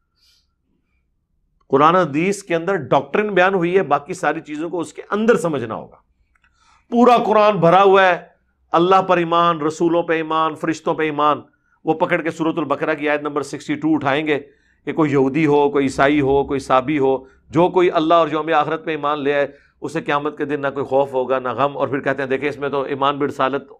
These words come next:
होना ज़रूरी कोई नहीं है, सारे ही जन्नत में चले जाएंगे जो अल्लाह और आखिरत को मान लें। तो बाकी कुरान सारा झूठा है। भाई उसकी नजर में इसको समझे कि यहूदी ईसाई अपने अपने वक्त में जो अपने अपने पैगंबरों को मानते थे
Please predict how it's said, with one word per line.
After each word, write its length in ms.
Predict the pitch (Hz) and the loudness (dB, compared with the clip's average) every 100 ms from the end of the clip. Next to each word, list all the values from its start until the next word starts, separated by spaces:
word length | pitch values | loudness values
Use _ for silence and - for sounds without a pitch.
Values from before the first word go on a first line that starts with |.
| _ _ _ 131 | _ _ _ -8
होना 180 | 127 131 | -6 -2
ज़रूरी 280 | 131 139 151 | 0 0 2
कोई 180 | 156 | 0
नहीं 140 | 143 147 | 0 -4
है, 200 | 135 - _ _ _ - | -8 -10 _ _ _ 2
सारे 280 | 214 233 | 4 6
ही 60 | 233 | 4
जन्नत 260 | 185 180 165 | 4 2 2
में 100 | 165 | 0
चले 220 | 160 147 | 2 0
जाएंगे 260 | 143 143 143 | -2 -4 -2
जो 100 | 151 | 0
अल्लाह 260 | 151 143 147 | 2 2 4
और 80 | |
आखिरत 260 | 135 123 127 | 2 0 -8
को 100 | 120 | -8
मान 160 | 110 82 | -10 -10
लें। 140 | 71 _ _ _ _ _ _ _ _ _ | -14 _ _ _ _ _ _ _ _ _
तो 120 | 170 165 | 0 2
बाकी 260 | 156 156 | 2 2
कुरान 240 | 190 190 196 | 2 2 4
सारा 200 | 190 196 | 4 4
झूठा 280 | 160 139 180 | 0 0 -2
है। 180 | 180 _ _ - | -4 _ _ 0
भाई 140 | 214 277 320 | 0 0 0
उसकी 340 | 277 - 320 330 | -2 0 2 4
नजर 280 | 277 254 | 6 6
में 120 | 254 247 | 6 4
इसको 240 | 240 208 | 2 -2
समझे 320 | - 170 113 87 _ _ _ _ _ _ _ _ _ _ _ _ _ _ _ _ _ _ | -2 -4 -6 -10 _ _ _ _ _ _ _ _ _ _ _ _ _ _ _ _ _ _
कि 60 | 151 | 0
यहूदी 380 | 147 160 165 190 | 4 6 6 6
ईसाई 440 | 202 190 180 214 294 - | 2 4 4 6 4 2
अपने 300 | 240 320 339 | 2 4 4
अपने 240 | 302 302 262 | 4 4 4
वक्त 240 | 226 226 | 4 0
में 140 | 196 202 | -2 0
जो 80 | 226 | 2
अपने 280 | 214 294 339 | 2 2 2
अपने 200 | 339 311 | 2 2
पैगंबरों 400 | 269 220 214 214 | 2 2 0 0
को 120 | 196 | -2
मानते 340 | 160 147 143 131 | -2 -4 -4 -6
थे 160 | 110 | -8